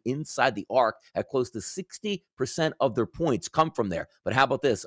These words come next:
Eleventh in point distribution on defense, which means they don't let you score that much, Tennessee, inside the arc.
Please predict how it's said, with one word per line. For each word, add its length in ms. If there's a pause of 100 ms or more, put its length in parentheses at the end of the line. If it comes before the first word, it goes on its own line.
Eleventh 640
in 120
point 240
distribution 580 (160)
on 220
defense, 440
which 160
means 260 (120)
they 160
don't 140
let 160
you 80
score 260
that 180
much, 220
Tennessee, 360
inside 280
the 100
arc. 240